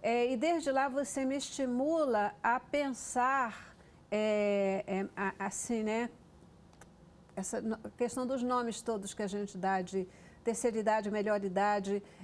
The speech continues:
é, velhice, maturidade, não sei o quê,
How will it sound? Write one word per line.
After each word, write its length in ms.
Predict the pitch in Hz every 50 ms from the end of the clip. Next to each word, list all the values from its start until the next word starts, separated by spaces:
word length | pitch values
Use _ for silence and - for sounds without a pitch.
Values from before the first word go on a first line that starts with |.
| - -
é, 520 | - 196 202 202 202 202 202 202 196 196
velhice, 800 | 185 185 220 220 202 202 220 233 240 240 220 - - - 233 226
maturidade, 840 | 226 214 214 208 - 220 202 214 190 196 208 226 233 233 226 202 220
não 120 | 208 220 214
sei 180 | - - 220
o 20 | 208
quê, 380 | - - 269 285 294 311 311